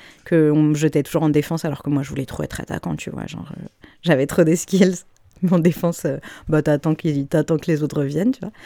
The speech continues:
Et je voyais bien que j'étais, enfin, c'était surtout mon, mon sens de l'observation qui me faisait constater que toutes les autres filles avaient des centres d'intérêt que je n'avais pas, qu'à la cour, à la récré, j'avais pas envie d'aller parler avec les filles parce que ça ne m'intéressait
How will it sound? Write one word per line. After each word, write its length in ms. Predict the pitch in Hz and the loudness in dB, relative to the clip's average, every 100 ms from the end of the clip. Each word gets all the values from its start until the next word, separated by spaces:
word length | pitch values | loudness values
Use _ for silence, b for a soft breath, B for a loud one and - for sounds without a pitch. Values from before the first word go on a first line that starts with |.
| B B B - | B B B 2
Et 420 | 151 143 139 135 | 4 6 6 4
je 80 | 135 | 2
voyais 160 | 156 143 | 4 4
bien 220 | 247 277 | 4 0
que 120 | - | -2
j'étais, 280 | 151 143 151 | -4 -2 -4
enfin, 320 | - 160 139 - | -2 -2 -2 -4
c'était 320 | - 156 156 | -4 -2 -2
surtout 300 | - - - | -4 0 6
mon, 420 | 233 220 233 214 | 8 8 8 4
mon 220 | 185 202 | 2 2
sens 240 | 208 185 165 | 0 0 2
de 80 | |
l'observation 500 | 156 151 165 151 - | 2 2 0 -2 0
qui 120 | 262 156 | 0 -2
me 40 | |
faisait 240 | - 151 | -2 -4
constater 460 | 151 156 - - 214 | -2 -4 -4 -2 -2
que 220 | 214 156 143 B B - | 2 0 0 B B -10
toutes 160 | 190 | -4
les 160 | 190 160 | 0 2
autres 120 | 147 | 0
filles 140 | - 185 | 0 0
avaient 120 | 156 | 0
des 80 | 139 | -2
centres 160 | 160 | -2
d'intérêt 320 | 151 139 151 | -4 -2 -2
que 60 | 160 | 0
je 80 | 160 | -2
n'avais 240 | 147 131 | -2 -2
pas, 260 | - 165 226 | 0 0 -2
qu'à 160 | - | -4
la 200 | 156 147 | -4 -4
cour, 360 | 143 - 165 165 | -6 -6 -4 0
à 100 | 160 | 0
la 100 | 156 | 0
récré, 280 | 151 147 165 | 0 -2 0
j'avais 220 | 151 127 | 0 0
pas 140 | 151 | 2
envie 180 | 165 165 | 0 0
d'aller 180 | 151 143 | -2 -2
parler 240 | 139 151 | -2 -2
avec 200 | 156 147 | -2 -2
les 80 | 156 | -2
filles 140 | 151 156 | -4 -6
parce 100 | - | -10
que 80 | - | -4
ça 80 | |
ne 80 | 151 | -2
m'intéressait 480 | 135 - 151 147 139 | 0 0 -2 -2 -4